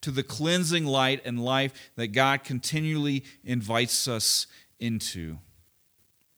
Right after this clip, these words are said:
The Word of God cuts deeper than any two-edged sword, piercing, dividing soul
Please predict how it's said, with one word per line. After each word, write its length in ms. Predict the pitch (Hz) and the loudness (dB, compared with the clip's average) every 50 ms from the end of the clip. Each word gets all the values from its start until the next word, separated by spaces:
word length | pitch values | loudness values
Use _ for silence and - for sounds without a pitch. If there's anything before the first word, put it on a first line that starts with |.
| _ _ _ _ _ _ _ _ _ _ _ _ _ _ _ _ _ _ _ _ _ _ _ _ _ _ _ _ _ _ _ _ _ _ - | _ _ _ _ _ _ _ _ _ _ _ _ _ _ _ _ _ _ _ _ _ _ _ _ _ _ _ _ _ _ _ _ _ _ -10
The 80 | 110 | -10
Word 420 | 101 98 110 117 113 110 110 107 101 | -6 -4 -2 0 0 0 0 -2 -4
of 200 | - 92 95 - | -6 -10 -10 -8
God 420 | 104 98 92 90 87 85 85 87 _ | -6 -6 -6 -6 -8 -10 -12 -16 _
cuts 600 | - - - 101 - - - - - - - - _ _ _ _ _ _ _ _ _ - 113 104 | -20 -16 -16 -16 -14 -10 -8 -8 -6 -8 -8 -12 _ _ _ _ _ _ _ _ _ -18 -16 -12
deeper 440 | 101 104 107 98 - 78 85 87 90 - - _ _ _ _ _ _ _ _ _ _ _ _ _ - | -6 -6 -6 -6 -6 -10 -12 -12 -12 -16 -20 _ _ _ _ _ _ _ _ _ _ _ _ _ -10
than 100 | 104 98 | -6 -4
any 220 | 98 95 92 90 | -4 -4 -4 -6
two-edged 640 | 87 - - - 117 110 107 98 95 95 90 - - | -6 -8 -6 -2 -2 0 0 -2 -4 -8 -10 -10 -12
sword, 400 | - - 78 82 76 - - - _ _ _ _ _ _ _ _ _ _ - _ _ _ _ | -12 -12 -12 -14 -16 -16 -18 -20 _ _ _ _ _ _ _ _ _ _ -20 _ _ _ _
piercing, 720 | - - - - 131 123 - - - 85 82 76 82 78 - - _ _ _ _ _ _ _ _ _ | -20 -14 -2 0 0 0 0 -2 -6 -6 -8 -10 -12 -14 -18 -20 _ _ _ _ _ _ _ _ _
dividing 520 | - 95 95 92 90 87 87 87 85 85 | -16 -10 -6 -6 -4 -4 -4 -6 -6 -6
soul 680 | - - - - 101 104 101 101 104 101 98 95 95 | -4 -4 -4 -4 -4 -4 -6 -6 -6 -8 -8 -10 -12